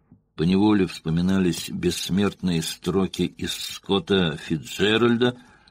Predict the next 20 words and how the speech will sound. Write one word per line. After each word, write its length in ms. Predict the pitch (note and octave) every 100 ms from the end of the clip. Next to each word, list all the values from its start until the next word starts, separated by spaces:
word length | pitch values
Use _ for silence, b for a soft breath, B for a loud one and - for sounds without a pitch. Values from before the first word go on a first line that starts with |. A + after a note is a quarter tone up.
| -
о 140 | G2+
богатых, 680 | F#2 G2+ E2 B2 B2 A#2+ -
не 140 | F#2+ G2
похожих 760 | F#2+ - G2+ G2+ G#2 - - -
на 220 | F2 E2
нас 240 | E2+ D#2+
с 180 | - -
вами. 480 | C#2+ C#2+ C2 B1+ - _ _ _ _ _ _ _ _ _ _ B B B
Человеку 500 | - G2+ G2+ G2+ F#2
стороннему 920 | - - F2+ G#2 A#2 A2+ A2 G#2 F#2+ _ _ _
эту 260 | - G2 G2
логику 460 | G2+ F#2+ F#2 -
понять 380 | E2 F#2+ F#2+ E2
невозможно. 680 | F#2 F2+ E2+ D#2 C#2+ - D2 _ _ _ _ _ _ _ B B
Все, 320 | - - B2 A2
кто 220 | - E2+
здесь 280 | D#2 F2+ D2+
бывает, 480 | E2 G2 F2+ D2 -
от 180 | F#2+ -
челяди 720 | - A2+ A2 D#2 - C#2